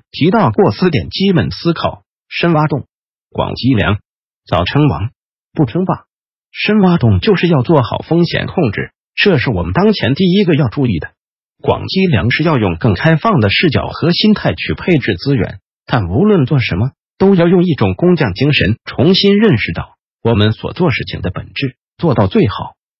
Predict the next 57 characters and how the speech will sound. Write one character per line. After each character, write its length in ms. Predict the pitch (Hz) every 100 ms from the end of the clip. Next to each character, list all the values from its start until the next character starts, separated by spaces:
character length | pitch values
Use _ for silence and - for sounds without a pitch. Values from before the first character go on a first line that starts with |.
| _ _
最 160 | 240 147
精。 240 | - 160 - _ _ _ _
早 200 | - 87
称 260 | - 165
王 220 | 127 123
是 100 | 151
要 140 | 180 127
早 240 | - 80
日 160 | 98 117
成 180 | - 120
为 120 | 120
细 340 | 120 - 196
分 180 | 131 185
行 320 | - 113 190
业 100 | 180
的 100 | 90
龙 280 | 73 67 123
头， 280 | - 76 - _ _
这 140 | - 185
个 120 | 135
过 200 | 196 131
程 200 | - 127
实 260 | - -
际 160 | 175 165
上 200 | 135 87
是 240 | 90 127
非 240 | 95 190 190
常 260 | - 117
残 260 | 165 - 107
酷 220 | - 120
的， 160 | - - _ _
也 140 | - 117
意 160 | 143
味 160 | 160 104
着 120 | 92
当 260 | 85 170 190
你 140 | 143
成 180 | - -
为 100 | 147
龙 160 | 147 139
头 180 | - 127
的 80 | 101
时 160 | -
候， 220 | - - _ _ _
绝 200 | - 107
大 160 | 190
部 100 | 143
分 160 | 156 131
人 180 | 87 113
成 160 | -
为 80 | 101
了 100 | 117
炮 240 | - - -
灰。 240 | 104 127 _ _ _ _
不 140 | - 143
称 180 | 165
霸， 220 | 185 156